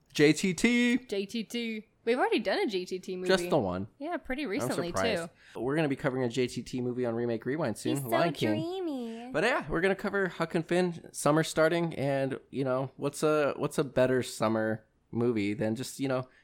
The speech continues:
Speaker 1: two kids getting in hijinks?
Speaker 2: Uh, The Sandlot,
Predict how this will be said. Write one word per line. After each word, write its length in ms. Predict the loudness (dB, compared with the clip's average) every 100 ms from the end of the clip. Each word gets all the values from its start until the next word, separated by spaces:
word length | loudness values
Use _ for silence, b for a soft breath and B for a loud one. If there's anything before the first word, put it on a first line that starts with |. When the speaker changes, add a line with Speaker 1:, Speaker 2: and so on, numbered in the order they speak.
| b
Speaker 1:
two 180 | -2 -2
kids 300 | 2 0 2
getting 220 | 0 2
in 120 | 0
hijinks? 640 | 2 2 2 -4 -4 -14 -16 _ _ _ _
Speaker 2:
Uh, 200 | -10 -10
The 100 | -10
Sandlot, 580 | -12 -12 -12 -10 -10 -10